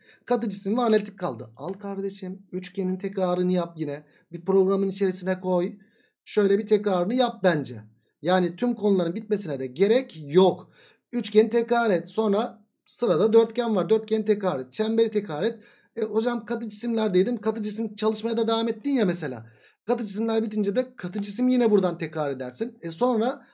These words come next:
analitik, analitik de bitince oradaki soruları da çözünce konu anlatımında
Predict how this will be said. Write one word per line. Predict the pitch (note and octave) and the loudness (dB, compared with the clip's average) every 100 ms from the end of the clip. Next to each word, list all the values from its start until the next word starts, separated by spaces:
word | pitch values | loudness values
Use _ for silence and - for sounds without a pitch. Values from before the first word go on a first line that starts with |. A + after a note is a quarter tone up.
| _ | _
analitik, | C4 C4+ G#3+ A3 - - | 2 2 2 -2 -12 -4
analitik | B3+ B3+ - - | 0 0 -2 0
de | G3+ | 0
bitince | G3+ F#3 F#3 | 0 -2 -2
oradaki | G#3 B3+ A#3 A3+ | 2 2 2 0
soruları | A3 G#3 G3+ | 0 0 0
da | F#3+ | 0
çözünce | F#3+ F#3 F#3 | -4 -6 -4
konu | F3+ F3+ | -2 -2
anlatımında | F3+ E3+ E3 E3+ B3 | -2 -6 -8 -6 -6